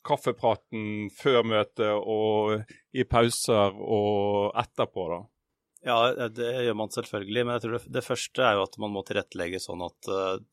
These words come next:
Speaker 2: den personen eller de personene som sitter hjemme, eh, uvisst av hvilken grunn, om det er fordi de ønsker det eller fordi de må det, er, eh, likeverdige deltagere i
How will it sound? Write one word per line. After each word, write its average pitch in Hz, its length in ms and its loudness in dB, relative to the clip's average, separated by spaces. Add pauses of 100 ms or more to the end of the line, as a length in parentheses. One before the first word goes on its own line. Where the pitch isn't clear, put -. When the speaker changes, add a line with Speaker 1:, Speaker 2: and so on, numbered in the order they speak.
(220)
Speaker 2:
den 92 380 -6 (340)
personen 101 640 -6
eller 101 160 -10
de 95 160 -8
personene 98 480 -10
som 104 180 -10
sitter - 360 -6
hjemme, 95 220 -6 (200)
eh, 107 400 -8
uvisst 95 260 -10
av 107 120 -6
hvilken 107 240 -12
grunn, 104 180 -6
om 101 140 -8
det 98 80 -6
er - 80 -10
fordi 101 180 -8
de 101 80 -6
ønsker - 240 -12
det 95 80 -4
eller 98 220 -8
fordi 95 180 -6
de 95 80 -8
må 90 160 -6
det, 165 80 0 (400)
er, 98 240 -2
eh, 98 380 -8 (180)
likeverdige 90 640 -6
deltagere 92 560 -6
i 92 160 -10